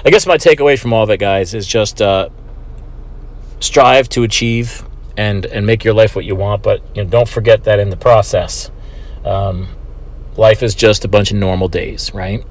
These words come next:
And, and to take a minute to, I mean, think about last one, guys. I know I have a million of these, but I, it's, I, I cut out, uh, I did a fast a couple weeks ago,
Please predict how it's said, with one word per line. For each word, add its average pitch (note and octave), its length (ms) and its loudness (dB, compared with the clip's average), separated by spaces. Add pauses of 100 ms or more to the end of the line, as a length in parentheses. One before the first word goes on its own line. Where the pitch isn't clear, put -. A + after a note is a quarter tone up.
(160)
And, F#2+ 240 -4
and F#2 180 -2
to F#2 80 -4
take A2+ 240 2
a A2+ 40 2
minute G#2+ 320 2
to, F#2+ 280 0 (540)
I A#2+ 40 4
mean, B2 100 6
think E3 200 2
about B2+ 200 4
last A#2+ 260 4
one, F#2+ 160 -4
guys. F#2 220 -4
I A2+ 40 0
know B2+ 100 4
I B2+ 40 8
have A2 100 8
a G#2+ 40 -2
million G2+ 240 0
of F2+ 40 -6
these, F2 300 -8 (140)
but A#2 140 2
I, B2 100 0
it's, C3+ 320 -2 (180)
I, A#2+ 200 6 (120)
I A#2 60 4
cut C#3 260 6
out, B2 240 6
uh, G#2 360 2 (260)
I A#2 80 -2
did A#2 140 0
a - 40 4
fast G#2 500 2
a - 40 -16
couple G2 200 -2
weeks F#2 240 -8
ago, F2+ 300 -6